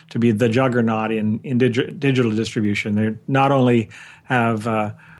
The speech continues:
a, a great model for promoting games and having very interesting sales and so forth, but they've added social features so you can find other,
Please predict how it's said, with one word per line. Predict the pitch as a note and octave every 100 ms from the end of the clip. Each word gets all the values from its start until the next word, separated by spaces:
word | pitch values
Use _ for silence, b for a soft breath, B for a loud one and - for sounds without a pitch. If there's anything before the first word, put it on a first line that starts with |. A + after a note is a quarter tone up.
| B -
a, | B2+ - C#3
a |
great | A#2 C#3+ D3+
model | D3 B2 A#2+ B2+ B2+
for | - A2+
promoting | - A#2+ A#2+ C3 C3+ B2+
games | B2 B2 B2 A#2+ -
and | G#2
having | G#2 C3 A#2+ A#2+ A#2 B B B
very | C3 B2+ B2+
interesting | B2+ C3 A#2 - A#2
sales | - - C3 B2 B2 A#2+ C3
and | A#2
so | B2+
forth, | A2+ B2 A2
but | B2+ A2
they've | - A#2 A2+
added | A2 G#2 F#2
social | - D#3 D3+ D3
features | C3 C#3+ B2+ C#3+ B2
so | -
you | A2
can | G2+ G#2+
find | - B2+ A#2+ B2 A#2+
other, | A#2 A#2 A2+